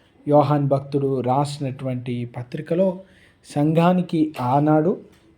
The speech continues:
ఈరోజు విశ్వాసులుగా జీవించుతున్న మనకు కూడా తెలియజేస్తున్నటువంటి మాటలు. మన ఎదుట రెండు మార్గాలు ఉంచబడినప్పుడు, మేలు, కీడు అనేటువంటి రెండు మార్గాలు ఉంచినప్పుడు, మన అహాన్ని తగ్గించుకొని మేలైనటువంటి మార్గాన్ని వెంబడించడానికి,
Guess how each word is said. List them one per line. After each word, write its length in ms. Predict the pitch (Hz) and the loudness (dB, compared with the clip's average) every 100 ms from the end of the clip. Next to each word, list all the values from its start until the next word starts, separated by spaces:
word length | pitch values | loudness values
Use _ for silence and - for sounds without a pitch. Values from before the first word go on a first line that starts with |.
| 165 | 4
ఈరోజు 520 | 175 208 226 196 180 | 6 8 6 4 2
విశ్వాసులుగా 760 | 156 143 - 170 165 165 156 151 | 2 -2 2 2 2 0 2 2
జీవించుతున్న 640 | 143 147 143 - 147 143 | 2 -2 -2 -4 -2 -2
మనకు 300 | 135 131 131 | -2 -4 -4
కూడా 220 | 139 156 | -2 -2
తెలియజేస్తున్నటువంటి 1300 | 165 139 131 131 127 - 127 123 127 117 117 117 117 | -4 -6 -4 -4 -6 -8 -8 -8 -8 -8 -8 -8 -10
మాటలు. 440 | 113 113 113 113 - _ _ _ - | -8 -10 -8 -12 -12 _ _ _ -8
మన 120 | 143 151 | 0 2
ఎదుట 300 | 156 180 165 | 4 4 2
రెండు 320 | 147 143 143 | 2 0 0
మార్గాలు 540 | 139 139 135 147 135 | 0 0 0 -2 -2
ఉంచబడినప్పుడు, 760 | 131 123 127 123 123 120 135 135 - _ _ _ _ 143 | -4 -10 -10 -8 -8 -8 -10 -12 -14 _ _ _ _ -2
మేలు, 440 | 147 165 170 151 | 2 4 2 0
కీడు 200 | 143 143 | -2 0
అనేటువంటి 560 | 143 135 131 131 127 123 | 0 -2 -8 -8 -8 -6
రెండు 260 | 127 127 127 | -4 -4 -4
మార్గాలు 400 | 123 120 131 127 | -6 -4 -4 -6
ఉంచినప్పుడు, 680 | 120 - 131 143 156 135 - _ _ _ _ _ 147 | -8 -12 -12 -4 -4 -4 -8 _ _ _ _ _ -2
మన 240 | 147 151 | 0 2
అహాన్ని 720 | 143 131 123 - 170 180 165 | 2 2 -2 0 2 2 2
తగ్గించుకొని 640 | 143 127 143 143 - 156 202 | 0 -2 -4 -8 -6 -4 -2
మేలైనటువంటి 1200 | 175 156 185 196 208 208 196 180 175 180 175 175 | 0 4 4 4 4 2 0 0 -2 0 -2 -2
మార్గాన్ని 640 | 156 139 139 139 135 131 | -2 -2 -2 -4 -4 -4
వెంబడించడానికి, 960 | 123 120 120 120 120 - 120 113 113 | -4 -4 -4 -6 -10 -12 -12 -12 -14